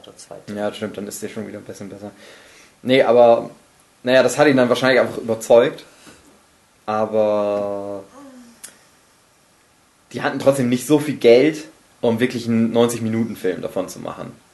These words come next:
Speaker 2: Das war so, so das Ding, „Ja, was machen wir jetzt? Machen wir einen Kurzfilm oder was soll halt passieren?“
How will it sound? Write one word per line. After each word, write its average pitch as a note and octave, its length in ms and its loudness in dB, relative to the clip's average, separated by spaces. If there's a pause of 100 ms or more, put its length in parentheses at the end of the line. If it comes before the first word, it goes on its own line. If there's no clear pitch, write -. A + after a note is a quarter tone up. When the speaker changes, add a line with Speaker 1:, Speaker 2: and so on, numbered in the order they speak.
(400)
Speaker 2:
Das - 340 -16
war A2+ 400 2
so, G#2+ 100 -10
so G#2+ 160 -6
das G#2+ 220 0
Ding, A#2 180 -2
„Ja, A2 140 2
was G#2 140 -4
machen A2+ 220 0
wir G2 100 0
jetzt? F2 180 -8
Machen G2+ 180 -10
wir G2+ 60 -10
einen G2 100 -14
Kurzfilm C#3 680 0
oder G#2 340 2
was G#2+ 120 -8
soll G#2 160 -2
halt G2+ 160 -6
passieren?“ - 440 -10